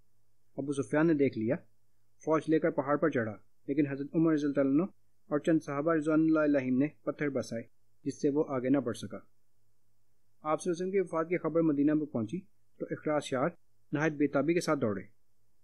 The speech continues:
जनाब हज़रत फातिमा ज़हरा रज़ियल्लाहु अन्हा ने आकर देखा तो अभी तक चेहरे मुबारक से खून जारी है।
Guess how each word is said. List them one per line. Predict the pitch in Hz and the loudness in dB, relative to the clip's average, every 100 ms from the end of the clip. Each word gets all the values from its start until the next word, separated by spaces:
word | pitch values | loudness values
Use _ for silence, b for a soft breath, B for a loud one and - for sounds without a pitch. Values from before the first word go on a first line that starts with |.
| - - - - - | -20 -20 -20 -12 -2
जनाब | 147 156 151 | 0 0 -2
हज़रत | 151 151 | -4 -4
फातिमा | - 143 165 | -4 -2 0
ज़हरा | 151 156 147 160 | 0 0 0 -2
रज़ियल्लाहु | 151 147 143 135 | -2 -2 0 0
अन्हा | 127 | 0
ने | 131 170 - - - | -2 -4 -10 -20 -10
आकर | 135 151 | -4 -2
देखा | 135 123 147 | 0 -2 -4
तो | 147 160 | -2 -2
अभी | - 135 156 | -2 -6 -4
तक | 151 175 170 | -2 -4 -2
चेहरे | 139 135 | -4 0
मुबारक | 139 127 123 123 | 0 0 -2 -2
से | 151 | -4
खून | - 147 143 | -4 -2 -2
जारी | 127 110 | 0 -2
है। | 104 - | -4 -10